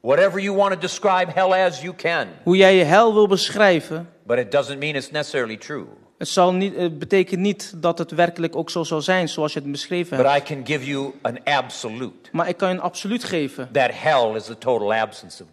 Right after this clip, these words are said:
Speaker 1: God.
Speaker 2: Dat hel de totale afwezigheid is van God.
Speaker 1: Never to know his love.
Speaker 2: Dat je dat no-, in liefde zal je daar niet kennen.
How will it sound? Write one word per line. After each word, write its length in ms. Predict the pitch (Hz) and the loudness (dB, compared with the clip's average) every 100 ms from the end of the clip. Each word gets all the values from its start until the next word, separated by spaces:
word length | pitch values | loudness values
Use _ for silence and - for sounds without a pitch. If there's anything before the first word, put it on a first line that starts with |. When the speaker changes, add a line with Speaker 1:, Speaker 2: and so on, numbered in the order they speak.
| 71 | -12
Speaker 1:
God. 120 | 69 | -4
Speaker 2:
Dat 140 | 156 147 | -4 0
hel 400 | 147 190 208 175 | 4 6 4 2
de 160 | 175 | -2
totale 520 | 170 - 220 208 202 190 | -2 -2 2 4 4 2
afwezigheid 800 | 156 143 180 226 - 180 185 180 | -2 2 2 2 0 0 0 -2
is 180 | 170 | -6
van 160 | - 160 | -6 -8
God. 400 | - 151 - - | -8 -14 -14 -20
Speaker 1:
Never 320 | - 139 123 117 | -4 -2 -2 -8
to 120 | 117 | -8
know 200 | 113 104 | -6 -6
his 100 | 92 | -8
love. 260 | 95 90 82 _ _ _ | -12 -12 -14 _ _ _
Speaker 2:
Dat 160 | 160 | -8
je 80 | - | -2
dat 180 | 165 165 | -2 -2
no-, 240 | 175 202 | 0 0
in 240 | 185 175 170 | 0 -2 0
liefde 280 | 240 202 180 | 0 2 0
zal 180 | - 180 | 2 2
je 120 | 170 | 4
daar 180 | 170 165 | 2 2
niet 180 | 165 | -2
kennen. 340 | - 180 147 | -4 -2 -2